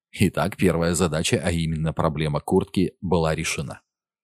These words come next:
В районе полудня я сварил половину упаковку спагетти, которые съел с экзотической приправой из карри, паприки и соли, промыв их предварительно холодной водой. После ланча продолжил мастерить оставшуюся часть куртки.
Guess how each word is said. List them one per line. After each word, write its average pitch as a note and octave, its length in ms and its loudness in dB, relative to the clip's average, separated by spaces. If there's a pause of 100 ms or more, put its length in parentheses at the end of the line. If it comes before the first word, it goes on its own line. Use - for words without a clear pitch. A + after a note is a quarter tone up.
(720)
В D2+ 60 -2
районе E3 340 4
полудня C3+ 460 4
я A#2+ 100 4
сварил A2+ 400 6
половину G2+ 460 6
упаковку F#2 560 2
спагетти, G2 560 2
которые F#2+ 480 2
съел G2+ 380 4
с - 100 2
экзотической F#2 680 0
приправой F#2+ 560 2
из F2+ 280 0
карри, G#2+ 380 2
паприки F#2 520 0
и E2 120 4
соли, F#2+ 400 2
промыв F2+ 460 2
их - 240 0
предварительно F2 640 2
холодной D#2 520 0
водой. - 420 -4 (640)
После F#2 380 2
ланча G2 400 2
продолжил F2 720 2
мастерить E2+ 540 0
оставшуюся E2 720 0
часть E2 320 0
куртки. - 500 -8